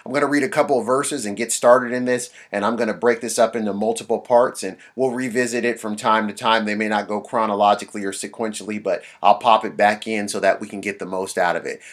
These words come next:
So, "As every man hath received the gift, even so minister the same one to another, as good stewards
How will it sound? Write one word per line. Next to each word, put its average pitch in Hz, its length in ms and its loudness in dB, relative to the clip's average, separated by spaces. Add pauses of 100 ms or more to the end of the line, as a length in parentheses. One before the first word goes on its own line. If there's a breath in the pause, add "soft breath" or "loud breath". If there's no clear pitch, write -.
So, 120 440 2 (200 soft breath)
"As 143 420 8
every 165 320 6
man 139 460 2 (160 soft breath)
hath 123 340 6
received 113 800 -2 (160)
the 127 100 -4
gift, 117 540 2
even 156 260 -2
so 135 260 2
minister 135 480 -2
the 110 120 -4
same 120 560 0 (180 soft breath)
one 131 400 0
to 143 180 -4
another, 113 480 0 (140 soft breath)
as 117 220 2
good 147 260 -2
stewards 104 680 -2